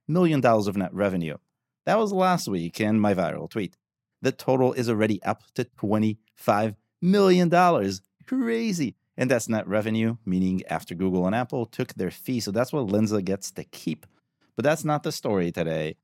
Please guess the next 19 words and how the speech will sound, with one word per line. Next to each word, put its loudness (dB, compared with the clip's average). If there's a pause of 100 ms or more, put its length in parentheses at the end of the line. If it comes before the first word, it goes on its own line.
(240)
The -2
story 2
today 0
is -2
a -2
little 0
bit 0
different. -8 (360)
Demand 0
for 0
Lensa 2
A 2
I 2 (160)
expanded -4
into -4
demand 0
for -6
A -4
I -2